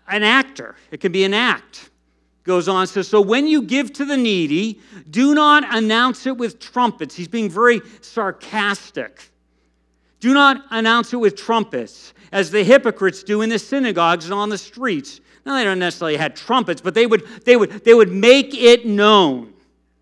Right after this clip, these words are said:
to be honored by others. "Truly, I tell you, they have received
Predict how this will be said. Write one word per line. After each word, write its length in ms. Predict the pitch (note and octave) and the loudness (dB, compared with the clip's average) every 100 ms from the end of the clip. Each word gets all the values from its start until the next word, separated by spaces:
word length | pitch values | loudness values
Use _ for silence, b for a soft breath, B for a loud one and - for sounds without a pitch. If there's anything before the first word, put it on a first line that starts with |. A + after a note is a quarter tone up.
| _ _ _ _ | _ _ _ _
to 120 | - | -4
be 200 | G3 G#3 | -2 -2
honored 600 | A3+ A3+ B3 C4+ C4+ B3+ | -2 2 4 6 4 0
by 380 | F#3+ A#3 A3 A3+ | 0 2 2 0
others. 840 | G3 G3+ F#3 C#3+ A#2+ A2+ - - - _ _ _ _ - | 2 4 4 2 -10 -12 -20 -20 -20 _ _ _ _ -20
"Truly, 600 | - C4 C#4 C4+ A#3 G#3+ | -4 0 2 4 4 2
I 220 | G3 G3+ | 0 -2
tell 460 | G3 - B3 B3+ | -4 -10 -4 -2
you, 260 | G#3 E3+ E3+ | -2 -4 -6
they 440 | D#3 F3 G3+ A3 | -6 -4 0 -2
have 280 | G3+ F#3+ D3+ | -2 -6 -8
received 840 | D#3+ - - G3 G#3 G#3 G#3 F3 | -10 -12 -16 -16 -12 -10 -10 -12